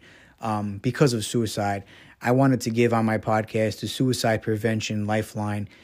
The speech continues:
It's one eight hundred two seven three talk, one eight hundred two seven three talk.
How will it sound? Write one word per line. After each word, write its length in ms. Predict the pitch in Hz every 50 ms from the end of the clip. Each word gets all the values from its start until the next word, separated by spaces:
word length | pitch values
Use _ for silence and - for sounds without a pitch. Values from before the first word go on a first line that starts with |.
| - - -
It's 280 | 135 131 127 - -
one 280 | - 120 123 127 127 127
eight 100 | 120 113
hundred 500 | 110 - 120 120 117 120 117 113 107 -
two 200 | - - 143 131
seven 420 | - - - 123 117 117 120 117
three 240 | 113 - 113 110 104
talk, 500 | - - - 120 113 110 107 - - - _ - - _ _ _ _
one 240 | - 113 117 120 123
eight 140 | 120 120 117
hundred 440 | 113 123 120 117 110 113 113 107 -
two 200 | - - 120 110
seven 380 | - - 117 113 107 113 110
three 380 | 107 - 117 107 104 104 104 - - -
talk. 540 | - - 123 110 107 104 98 - - -